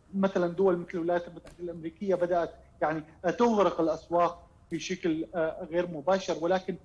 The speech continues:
نعود ونكرر الأحد-، الأحداث التي تحدث الآن هي مؤقتة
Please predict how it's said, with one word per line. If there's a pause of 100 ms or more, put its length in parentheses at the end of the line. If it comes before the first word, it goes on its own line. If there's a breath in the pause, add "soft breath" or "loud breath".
(180)
نعود
ونكرر (160)
الأحد-،
الأحداث
التي
تحدث
الآن (720)
هي
مؤقتة